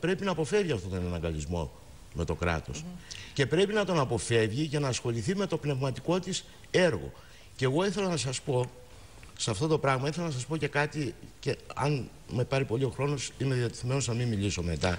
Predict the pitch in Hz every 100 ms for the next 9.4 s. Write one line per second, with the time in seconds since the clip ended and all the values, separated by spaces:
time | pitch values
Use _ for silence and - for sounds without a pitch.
0 | - 196 80 127 160 - 139 180 - 143
1 | - 135 175 120 - - - - - -
2 | - 107 117 127 127 101 - 98 107 98
3 | 92 - 90 78 90 90 90 80 - -
4 | 123 - 117 - 170 185 190 185 180 -
5 | 185 185 - 175 160 - 165 180 165 160
6 | 156 - 156 165 156 143 151 143 139 135
7 | 135 143 147 147 160 196 196 156 151 180
8 | 185 202 196 196 196 - 175 208 196 160
9 | 190 180 175 208